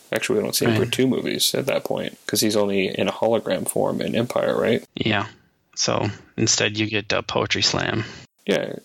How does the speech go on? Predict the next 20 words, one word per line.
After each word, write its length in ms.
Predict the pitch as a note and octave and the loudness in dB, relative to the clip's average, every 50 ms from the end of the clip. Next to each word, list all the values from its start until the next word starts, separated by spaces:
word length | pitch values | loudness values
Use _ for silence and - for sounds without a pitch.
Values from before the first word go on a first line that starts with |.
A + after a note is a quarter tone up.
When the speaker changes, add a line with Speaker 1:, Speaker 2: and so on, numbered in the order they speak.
| - - | -6 -2
Speaker 1:
instead 320 | B2 - - - B2+ B2 | 0 0 2 2 2 2
you 60 | A#2+ | 4
get, 140 | A#2+ A#2+ G#2 | 2 4 4
like, 300 | - A#2 A2+ - - - - - | 4 2 2 2 -4 -8 -10 0
open 300 | - B2 A#2+ - A2+ A#2 | 0 2 2 4 2 4
mic 260 | A#2+ A#2 A#2+ A#2+ - | 4 2 2 2 0
night 340 | A#2+ A2 G2+ G2+ G2+ - - - | 2 4 4 4 4 2 2 0
at 340 | A2+ G#2+ G2+ - - - - - | 2 2 2 0 -2 -6 -4 -4
the 80 | - | -2
coffee 340 | - - A#2+ A#2 - - - | 2 2 2 2 2 0 0
shop 480 | - - F#2+ G2 G2 G#2 - - - - _ _ | 2 2 2 2 2 0 -2 -4 -16 -20 _ _
starring 400 | - - - A2 G#2 G2+ G2+ G#2 | -2 0 2 2 2 0 0 0
Sheev. 580 | - - - D3 B2 G2+ F#2 F2+ - - - - - _ _ _ _ | 2 2 4 4 4 4 4 2 2 0 -4 -6 -10 _ _ _ _
Speaker 2:
<laughs> 80 | - - F5+ E5 - F5+ E5 F5 E5 C#5+ - - - - - - - _ _ - - - _ - - - | -2 -2 0 2 2 2 2 0 -2 2 0 0 0 0 -6 -6 -6 _ _ -8 -8 -8 _ -10 -10 -4
He's 120 | - C#3+ - | -2 0 2
got 140 | - B2 A2 | 2 2 0
a 60 | G#2 | -2
big 320 | G#2+ - - A#2 G#2+ G#2 | -4 -2 -2 -2 -2 0
beard 340 | - G#2+ G2+ G2+ G2+ G#2 G#2 | -2 0 2 2 2 2 0
and 240 | G2+ G2 G2 G2 | 0 -2 -2 -4